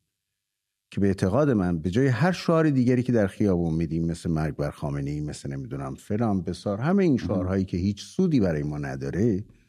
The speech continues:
شعاری بدیم که انعکاسش در جامعه بین المللی بتونه همه دولتمردا و همه ملت‌ها رو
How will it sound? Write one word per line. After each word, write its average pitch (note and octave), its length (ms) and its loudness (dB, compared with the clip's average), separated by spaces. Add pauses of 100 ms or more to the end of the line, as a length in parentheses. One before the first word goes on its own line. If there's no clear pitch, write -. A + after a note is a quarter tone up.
(1300)
شعاری C3 580 0
بدیم F2 580 0
که - 140 -8 (100)
انعکاسش F2+ 1120 -4
در F#2 140 -2
جامعه E2 440 -6
بین D#2 340 -6
المللی C#2 580 -8
بتونه F2 380 -6
همه E2 640 -4
دولتمردا D2 720 -4
و D2 60 -8
همه F#2+ 500 -2
ملت‌ها D#2+ 580 -2
رو F2 220 -2